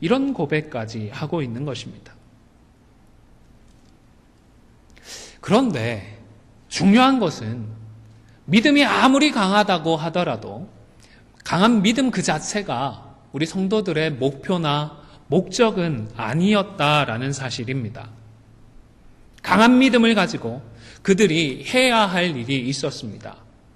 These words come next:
따지고 보면 사십 년간의 훈련을 받았는데 이 훈련의 최종 목표는 이런 강한 믿음을 소유하는 것에 있는 것이 아니라 강한 믿음으로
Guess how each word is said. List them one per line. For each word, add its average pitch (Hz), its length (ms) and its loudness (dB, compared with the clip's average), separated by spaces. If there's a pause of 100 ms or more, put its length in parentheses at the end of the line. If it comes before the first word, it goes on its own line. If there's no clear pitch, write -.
(1200)
따지고 233 320 2
보면 190 420 2
사십 214 300 -6
년간의 254 480 0
훈련을 175 420 -4
받았는데 139 840 -4 (400)
이 226 80 4
훈련의 240 580 0
최종 269 560 -2
목표는 156 720 -4 (1300)
이런 226 260 2
강한 196 560 -2
믿음을 202 540 -2
소유하는 175 680 -4
것에 151 260 -6
있는 123 220 -8
것이 135 260 -10
아니라 107 420 -10 (500)
강한 165 400 -2
믿음으로 147 600 -2